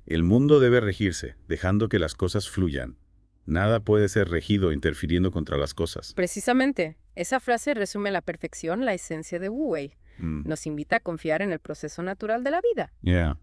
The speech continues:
Speaker 2: Aceptar que no podemos controlarlo todo.
Speaker 1: Y esa aceptación, en lugar de paralizarnos, podría liberarnos de mucha ansiedad, ¿no crees?
Speaker 2: Sin duda, aferrarnos al control solo genera estrés y frustración. Ah,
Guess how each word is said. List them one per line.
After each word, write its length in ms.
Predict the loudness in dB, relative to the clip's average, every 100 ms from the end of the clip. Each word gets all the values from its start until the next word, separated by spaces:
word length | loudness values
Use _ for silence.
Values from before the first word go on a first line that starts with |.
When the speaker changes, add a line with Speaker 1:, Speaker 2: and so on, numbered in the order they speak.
| -8
Speaker 2:
Aceptar 520 | -4 -4 -4 -2 -2
que 120 | -2 -4
no 100 | -2
podemos 360 | 0 0 -2
controlarlo 600 | -4 -2 -2 -2 -2 -2
todo. 420 | -2 -4 -2 -4 -6 _ 0
Speaker 1:
Y 100 | 2
esa 120 | 2
aceptación, 840 | 2 2 2 0 2 2 4 0 -8 _
en 120 | 0
lugar 240 | 2 2
de 80 | 2
paralizarnos, 880 | 2 0 0 0 0 0 -2 -6 -12 _
podría 400 | -2 0 2 4
liberarnos 540 | 4 2 2 2 2
de 80 | 0
mucha 300 | -2 -2 -2
ansiedad, 480 | -4 -2 -4 -4 -6
¿no 200 | -6 -8
crees? 440 | -4 -4 -4 -10 -20 _
Speaker 2:
Sin 300 | -10 -4 -2
duda, 240 | 0 4 2
aferrarnos 480 | 2 -2 0 -2 -4
al 100 | -4
control 400 | -6 -2 -2 -2
solo 220 | -2 -4
genera 380 | -4 -6 -4 -4
estrés 440 | -6 -10 -10 -10 -2
y 220 | 0 0
frustración. 680 | 2 0 2 0 2 0
Ah, 60 | 0